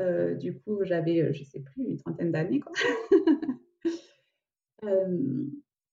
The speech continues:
je retourne, euh, du coup, euh, à la, à la fac, enfin, à l'é-, l'école, euh, voilà, pour les, les professeurs des écoles. Et c'est reparti. Et du coup, euh, j'ai mon,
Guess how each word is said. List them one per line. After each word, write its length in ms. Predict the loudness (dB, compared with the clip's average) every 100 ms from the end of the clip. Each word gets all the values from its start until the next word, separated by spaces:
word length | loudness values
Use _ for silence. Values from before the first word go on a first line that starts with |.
| _ _ _
je 80 | 4
retourne, 500 | 4 2 4 4 6
euh, 240 | 4 4
du 240 | 2 -2 -8
coup, 360 | -12 -4 -2
euh, 180 | 0 -2 -6 -12 _ _
à 100 | -2
la, 640 | 0 0 -2 -4 -8 -12 -16 _ _ _ _ _
à 80 | -10
la 160 | -10 -8
fac, 220 | -6 -6
enfin, 160 | 0 2
à 20 |
l'é-, 240 | 4 2 0
l'école, 500 | 0 0 0 0 0
euh, 160 | 0 0
voilà, 280 | -2 -4 -4
pour 160 | -2
les, 200 | 0 0
les 140 | 0 -2
professeurs 380 | -2 -4 0
des 120 | 2 0
écoles. 280 | -2 -4 -6 _ _ _ _ _ _ _ _ _ _ _
Et 180 | 2 2
c'est 120 | 2
reparti. 760 | 0 0 -2 -4 -2 4 6 6
Et 80 | 2
du 180 | -4
coup, 280 | -4 4 6
euh, 320 | 6 2 2 2
j'ai 140 | 2
mon, 140 | 2